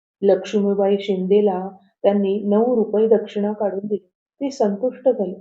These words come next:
ती रोज रात्री बाबांना भाकर देत असे. श्यामा उर्फ माधवराव देशपांडे द्वारकामाईत पायरीजवळ बसले होते.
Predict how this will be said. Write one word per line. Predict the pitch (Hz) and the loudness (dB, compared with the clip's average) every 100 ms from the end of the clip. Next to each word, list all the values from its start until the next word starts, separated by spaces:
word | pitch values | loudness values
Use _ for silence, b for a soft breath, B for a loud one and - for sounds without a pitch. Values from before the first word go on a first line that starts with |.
| _ | _
ती | _ _ - 202 | _ _ -2 2
रोज | 202 226 226 | 4 4 4
रात्री | 202 - 208 | 2 2 0
बाबांना | 202 190 185 208 214 | 0 0 -2 -2 -2
भाकर | 196 180 180 208 202 | -4 -8 -6 -6 -2
देत | 196 196 | -4 -4
असे. | 196 - 185 _ _ - | -10 -16 -20 _ _ -10
श्यामा | 175 175 175 - _ _ _ _ | -10 -6 -8 -10 _ _ _ _
उर्फ | - 220 220 202 214 | 0 0 0 -4 -4
माधवराव | 185 175 175 196 196 185 | -4 -4 -2 -2 0 -2
देशपांडे | 190 175 - 175 175 180 - _ _ 180 | -2 -4 -6 -12 -10 -12 -14 _ _ 0
द्वारकामाईत | 185 175 175 202 190 185 180 | 0 2 0 2 2 0 0
पायरीजवळ | 190 180 185 190 185 190 196 - _ b _ 190 | 0 2 0 0 0 0 -2 -8 _ b _ -4
बसले | 180 190 190 | -4 -2 -4
होते. | 190 - | -4 -10